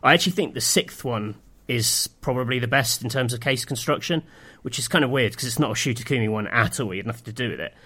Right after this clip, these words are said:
That's Spirit of Justice, one of the three D S games. Like, I just think the cases in that game are, are, are pretty good. Like, they're quite hard to predict. They're quite hard to sort of second guess, and th-, it's, it's, it's probably the only Ace Attorney where, like, the twists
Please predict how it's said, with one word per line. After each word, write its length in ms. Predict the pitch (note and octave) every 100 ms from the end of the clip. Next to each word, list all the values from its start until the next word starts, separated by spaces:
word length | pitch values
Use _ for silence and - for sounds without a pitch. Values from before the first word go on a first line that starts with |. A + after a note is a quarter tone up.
| -
That's 220 | C3+ -
Spirit 380 | - - C3+ G#2+
of 60 | -
Justice, 500 | A#2+ - - F#2+ -
one 120 | G2+
of 40 |
the 80 | G2+
three 220 | - B2
D 140 | A2 A#2
S 160 | A2+
games. 500 | - C3+ C#3+ A#2+ - - - - - -
Like, 140 | C#3+
I 80 | D3+
just 140 | D#3+
think 140 | A3 D#3+
the 60 |
cases 440 | - D#3+ C#3+ C3+ A#2+
in 80 | A#2+
that 180 | B2 A#2+
game 280 | A2 G#2
are, 380 | G#2+ G#2+ G#2+ G2 - _ -
are, 220 | A#2+ A2 - -
are 80 | C3
pretty 280 | A#2 F3+ C3+
good. 280 | D3 A#2+
Like, 140 | A#2 A#2
they're 80 | A#2
quite 220 | D#3 G#2
hard 240 | C3 A2+
to 80 | -
predict. 440 | G#2+ G#2+ A2+ -
They're 80 | B2
quite 200 | A2+ A2+
hard 220 | G#2+ A2+ A2
to 100 | A2+ - -
sort 180 | - -
of 40 | -
second 300 | B2 A#2 A2+
guess, 340 | A#2+ G#2+ -
and 180 | A2 G#2+ - - - -
th-, 100 | -
it's, 180 | - -
it's, 220 | F3 - -
it's 160 | - - -
probably 200 | G3 E3
the 100 | E3+
only 180 | D#3+ D3
Ace 180 | A#2+ -
Attorney 360 | C3+ C#3 B2
where, 160 | A#2 A2+
like, 200 | G#2 -
the 80 | A#2
twists 680 | - B2+ - - - -